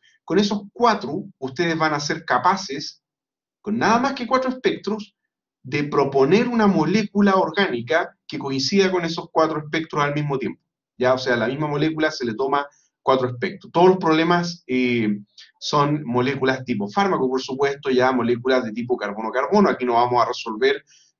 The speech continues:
eh, moléculas de tipo organometálicas con metales de transición o cosas así, no, no tiene sentido.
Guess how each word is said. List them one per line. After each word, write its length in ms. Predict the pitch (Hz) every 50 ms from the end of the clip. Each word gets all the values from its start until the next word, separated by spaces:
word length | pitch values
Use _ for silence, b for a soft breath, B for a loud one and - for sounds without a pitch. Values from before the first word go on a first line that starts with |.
| _ -
eh, 280 | 120 113 104 101 101 - - _ _ _
moléculas 560 | 110 107 110 117 123 131 135 135 127 123 113
de 100 | 110 107
tipo 220 | 107 127 127 120
organometálicas 1040 | 120 123 120 113 113 113 107 104 107 113 - 151 156 160 160 151 151 143 143 135 135 -
con 180 | 123 120 113
metales 520 | 110 117 117 110 127 135 143 139 135 127 -
de 100 | 120 110
transición 540 | 104 110 107 113 - - - - 160 156
o 80 | 147 131
cosas 260 | 139 135 - - 120
así, 280 | 123 123 - - 175 180
no, 200 | 185 170 127 113
no 100 | 120 120
tiene 160 | 131 131 131
sentido. 480 | 131 - 151 151 - 165 135 - -